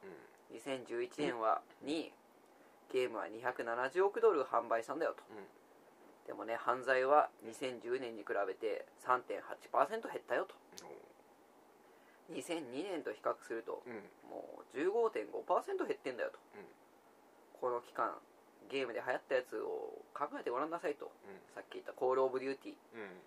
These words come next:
Speaker 2: ヘイローといった戦争を舞台にした銃を撃つゲームが人気を集めてるんだよと。
Speaker 1: うん。
Speaker 2: それでも十五点五パーセント減ってんだよ。
Speaker 1: うん。
Speaker 2: だから銃があるから銃撃っちゃうんでしょって。
Speaker 1: うん。
Speaker 2: ゲームがあったらゲームしてるよと。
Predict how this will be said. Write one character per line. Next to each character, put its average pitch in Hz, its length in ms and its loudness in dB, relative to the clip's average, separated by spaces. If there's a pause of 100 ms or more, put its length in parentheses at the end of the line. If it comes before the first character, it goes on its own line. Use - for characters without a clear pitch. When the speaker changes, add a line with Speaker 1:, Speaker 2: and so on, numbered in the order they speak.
(200)
Speaker 2:
ヘ 139 140 4
イ 135 60 4
ロ 120 120 4
ー - 40 -6
と 110 80 -2
い 95 40 -4
っ - 40 -20
た - 120 -6
戦 135 220 -6
争 139 160 0
を 135 80 2
舞 156 80 0
台 143 200 0
に 117 100 -10
し - 60 -20
た 143 140 -4
銃 156 200 0
を 127 140 4
撃 123 80 2
つ 117 100 -14
ゲ 123 160 0
ー 120 40 -2
ム 113 60 -6
が 101 80 -4
人 127 220 -8
気 165 80 -4
を 143 100 2
集 175 120 -6
め 220 100 0
て 214 80 0
る 110 100 0
ん - 60 -14
だ - 80 -4
よ - 80 -6
と。 - 100 -20
Speaker 1:
う - 0 -
ん。 101 160 -12 (560)
Speaker 2:
そ - 80 -2
れ 202 120 2
で 247 120 0
も 202 140 0
十 127 240 0
五 127 160 2
点 107 240 -6
五 107 80 -2
パ 120 160 2
ー 120 60 -2
セ 135 80 -6
ン - 20 -4
ト - 100 -8
減 - 120 -14
っ - 20 -12 (100)
て 339 80 -6
ん 370 60 0
だ - 80 2
よ。 190 240 4
Speaker 1:
う - 20 -8
ん。 185 240 -8 (640)
Speaker 2:
だ - 80 -10
か - 60 -6 (160)
ら - 120 -6
銃 185 220 2
が 151 140 2
あ 180 60 -2 (180)
る 185 80 -2
か 196 160 2
ら 214 140 2
銃 147 160 -2
撃 131 80 -2
っ - 20 -8 (100)
ち 147 60 4
ゃ 131 60 6
う - 20 4
ん 117 40 -10
で 117 80 -8
し - 60 -8
ょ 170 120 6
っ - 20 -14
て。 - 60 -16 (760)
Speaker 1:
う - 20 -2
ん。 120 40 -2
Speaker 2:
ゲ 120 100 -2
ー 107 80 -8
ム 113 80 -8
が 98 140 2
あ - 20 2
っ 120 60 -2 (100)
た - 60 -2
ら - 60 -6 (200)
ゲ 117 60 -4
ー 120 100 0
ム 110 60 -4 (480)
し - 120 -20
て 170 120 4
る 233 80 2
よ 190 100 4
と。 - 100 -12